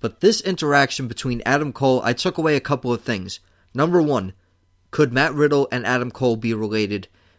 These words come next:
based on being two gentlemen with, uh, with long hair? Definitely seeming like they could branch off into that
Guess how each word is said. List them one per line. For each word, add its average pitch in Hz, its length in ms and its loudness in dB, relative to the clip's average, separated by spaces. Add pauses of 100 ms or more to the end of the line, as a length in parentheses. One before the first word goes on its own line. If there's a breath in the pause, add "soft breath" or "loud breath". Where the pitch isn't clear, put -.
(120)
based 117 260 0
on 110 180 -4
being 107 280 -4
two 110 420 -2 (840)
gentlemen 107 480 -2
with, 101 240 -6
uh, 98 240 -4 (380 soft breath)
with 110 180 -4
long 107 280 -2
hair? 98 420 -4
Definitely 180 400 0
seeming 156 440 -4
like 127 220 -2
they 120 100 0
could 117 300 -6
branch 127 340 -2
off 120 280 -2
into 113 320 -8
that 104 300 -2